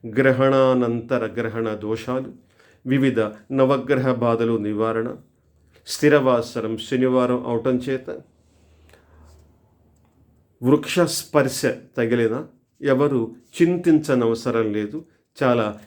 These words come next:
విశేషం కూడా. ఈ రెండు రకాల సాధనలు ఎవరికైనా దీపారాధన చేయటానికి వసతి అవకాశం లేకపోయినా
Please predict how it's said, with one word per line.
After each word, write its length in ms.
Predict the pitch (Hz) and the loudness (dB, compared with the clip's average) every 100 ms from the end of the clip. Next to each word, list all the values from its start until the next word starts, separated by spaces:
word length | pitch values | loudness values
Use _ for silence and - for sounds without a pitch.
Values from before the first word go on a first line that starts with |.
| _ | _
విశేషం 640 | 120 131 - 160 151 139 113 | -2 0 4 4 4 -2 -4
కూడా. 280 | 107 104 104 _ _ _ _ _ - | -6 -12 -14 _ _ _ _ _ -2
ఈ 140 | 151 | 2
రెండు 280 | 135 123 127 | 4 4 4
రకాల 440 | 151 143 147 135 135 | 4 2 0 0 0
సాధనలు 680 | 131 131 123 127 123 147 147 _ _ _ - | -2 -2 -2 -4 -6 -12 -16 _ _ _ -16
ఎవరికైనా 720 | 87 113 131 143 139 135 156 - _ _ _ _ _ | -4 0 2 4 2 2 -2 -8 _ _ _ _ _
దీపారాధన 1000 | 120 135 147 151 147 143 135 135 127 127 | -4 0 2 4 4 4 2 0 0 0
చేయటానికి 800 | 131 127 117 120 120 131 170 151 | 0 -2 -4 -4 -4 -4 -4 -4
వసతి 800 | 107 107 123 156 156 160 165 170 | -4 -2 -2 0 0 4 2 2
అవకాశం 800 | 123 117 131 135 127 123 127 113 | -2 -2 -2 0 0 0 -2 0
లేకపోయినా 600 | 104 104 117 120 127 160 | -2 -4 -4 2 2 2